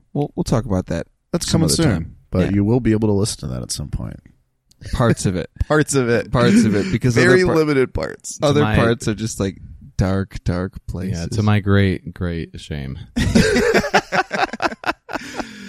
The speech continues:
Speaker 1: All right, so, so Levi, we've got you on this podcast. We know you. How,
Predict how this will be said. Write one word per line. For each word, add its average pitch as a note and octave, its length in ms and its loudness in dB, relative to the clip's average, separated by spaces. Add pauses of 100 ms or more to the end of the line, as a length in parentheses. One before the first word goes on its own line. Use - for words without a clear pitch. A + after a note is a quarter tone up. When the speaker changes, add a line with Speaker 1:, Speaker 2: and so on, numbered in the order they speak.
(240)
Speaker 1:
All C3 80 4
right, G#2 340 2
so, C3+ 400 2 (140)
so C3+ 240 2
Levi, A#2+ 360 4
we've G2 200 2
got G2+ 140 0
you G#2 100 2
on G2+ 80 2
this G2 140 0
podcast. F#2 560 -2
We G#2 120 2
know G2+ 200 2
you. G2 340 4
How, A#2+ 500 2